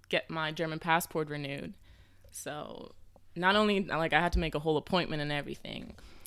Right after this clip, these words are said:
Showed up on the day. I had to have several documents. I had everything ready, or so I thought.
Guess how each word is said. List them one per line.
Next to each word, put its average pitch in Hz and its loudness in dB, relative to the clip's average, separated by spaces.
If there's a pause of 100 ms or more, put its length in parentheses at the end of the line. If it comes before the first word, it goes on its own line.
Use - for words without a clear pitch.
(140)
Showed 190 10
up 202 8
on 185 4
the 170 -2
day. 165 8
I 175 8
had 180 6
to 165 2
have 156 -2
several 170 4
documents. 151 -4 (280)
I 147 -10
had 165 0
everything 170 2
ready, 156 0
or 127 -6
so 139 -4
I 139 -6
thought. 135 -2